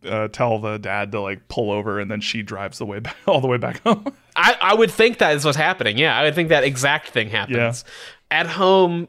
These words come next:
Speaker 2: Greg examines the camera and the photo again, and he's like, "Well, that's weird. <laughs> So this is weird." But of course, the car did not crash, so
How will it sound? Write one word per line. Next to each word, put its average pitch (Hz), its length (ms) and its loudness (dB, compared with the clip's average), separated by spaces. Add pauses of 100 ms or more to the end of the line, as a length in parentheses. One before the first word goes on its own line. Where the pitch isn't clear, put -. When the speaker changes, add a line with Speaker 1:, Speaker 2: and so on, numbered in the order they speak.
Speaker 2:
Greg 160 420 4
examines 143 580 0
the 147 80 -6
camera 123 500 0
and 120 100 -4
the 120 60 -4
photo 113 280 -4
again, 110 280 -10
and 117 60 -10
he's 117 140 -10
like, 117 140 -10
"Well, 120 160 -10
that's 170 380 -8
weird. 58 540 -16
<laughs> - 60 -20 (680)
So 170 160 0
this 240 340 2
is 151 160 -2
weird." 73 400 -12
But 226 100 6
of 214 80 2
course, 247 240 4
the 202 100 -2
car 277 200 4
did 170 180 0
not 202 240 2
crash, 127 640 -2
so 127 580 4